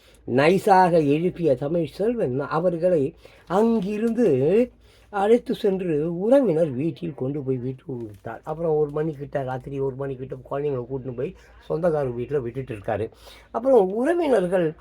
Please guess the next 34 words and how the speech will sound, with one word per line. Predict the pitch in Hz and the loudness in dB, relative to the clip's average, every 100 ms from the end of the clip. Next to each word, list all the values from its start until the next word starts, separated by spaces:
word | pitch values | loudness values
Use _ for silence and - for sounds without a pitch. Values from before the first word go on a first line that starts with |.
| - _ - | -20 _ -14
காரணம் | 220 262 285 240 | -6 -2 0 -2
கேட்டபோது | - 180 165 160 180 165 139 143 | -2 -6 -4 -6 -4 -2 0 0
ஏதேதோ | 123 135 143 147 156 226 269 | 4 4 6 4 4 2 -2
சொல்லி | - 254 247 - | -2 -2 -2 -6
சமாளித்து | - 196 208 214 196 208 | -6 -2 0 2 0 0
விட்டு | 196 202 | -4 -6
தமிழ்செல்வன் | 190 180 196 - 190 196 180 202 - - - | -6 -4 -4 -4 -6 -2 -4 -4 -18 -16 -4
அங்கிருந்து | 175 202 202 170 190 | 0 2 0 0 -2
தப்பி | - 156 - 190 | -2 -4 -4 -4
ஓடிவிட்டார். | 123 139 156 123 107 104 120 - | 0 2 2 -2 -8 -10 -12 -8
ஆமா, | 151 185 175 - | -8 -8 -8 -10
கா-, | 147 170 185 | -6 -6 -2
கேட்டிருக்காங்க, | 240 254 269 233 208 | -2 -2 -2 -2 -2
என்ன | 180 226 214 | -2 -2 -4
இந்த | 190 | -4
நேரத்துல | 185 180 180 | -4 -4 -4
அப்படி | 175 170 | -6 -6
இப்படிலாம் | 170 190 | -8 -6
கேட்பாங்க | 170 180 175 160 147 | -4 -4 -4 -6 -4
போல | 156 | -4
இருக்குது. | 143 139 - - - - - | -2 -4 -10 -20 -20 -16 2
எதையும் | 247 247 254 | 4 6 6
அவர் | 226 202 | 4 4
ஏதாவது | 190 175 180 214 - | 4 4 2 2 0
நம்ம | 170 165 165 | -2 0 0
அடக்க | 170 170 165 | 0 0 -2
முடக்கா | 165 160 165 | 0 0 2
எதை | 160 151 | 0 0
எதையும் | 156 156 170 | -2 -2 -2
சொல்லிட்டு | 156 160 151 | -2 -2 -4
அங்கிருந்து | 175 147 147 151 | -4 -2 -2 -2
தப்பிச்சு | 143 131 131 | -4 -10 -8
போயிட்டு | 135 123 120 | -4 -2 -4
இருக்கிறாரு. | 107 110 104 101 | -6 -6 -4 -4